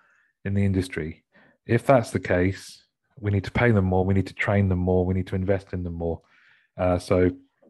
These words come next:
I, for one, totally agree with that, um, viewpoint. The next question was, in relation to the overall conference theme of releasing the power of the contact center,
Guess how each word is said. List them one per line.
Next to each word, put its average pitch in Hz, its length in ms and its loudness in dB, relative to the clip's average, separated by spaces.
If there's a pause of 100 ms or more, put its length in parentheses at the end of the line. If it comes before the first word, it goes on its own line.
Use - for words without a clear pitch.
(460)
I, 98 160 6
for 95 140 -2
one, 90 220 2
totally 92 360 -4
agree 90 320 -4
with 82 200 -10
that, 87 260 -6 (220)
um, 87 340 -8
viewpoint. 90 760 -4 (1500)
The 120 60 0
next 151 320 4
question 101 420 -6
was, 95 520 -2
in 139 160 0
relation 143 380 2
to 113 120 -8
the 127 120 2
overall 113 420 0
conference 98 680 -10 (100)
theme 92 400 4
of 92 180 2
releasing 95 420 2
the 90 60 -2
power 104 440 2
of 82 80 -2
the 90 80 -8
contact - 520 -10
center, 90 480 -2